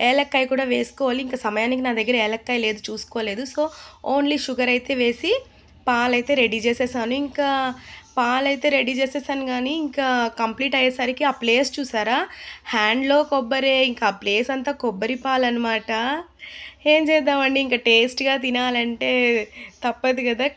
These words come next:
తర్వాత క్లీన్ చేసుకోవచ్చు, no problem. So ఈ విధంగా అయిపోయిందనమాట ఆ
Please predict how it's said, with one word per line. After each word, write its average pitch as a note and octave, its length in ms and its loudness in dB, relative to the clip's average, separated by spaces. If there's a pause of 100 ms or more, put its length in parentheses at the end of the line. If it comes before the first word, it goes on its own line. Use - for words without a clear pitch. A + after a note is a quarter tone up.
(160)
తర్వాత G#3 300 -2 (140)
క్లీన్ C#4+ 300 0
చేసుకోవచ్చు, B3+ 520 -2 (100)
no A3+ 80 -2 (120)
problem. G#3 460 0 (760)
So D4+ 40 0 (220)
ఈ - 20 2 (120)
విధంగా C4 420 0
అయిపోయిందనమాట A#3 840 -2 (100)
ఆ B3 40 -8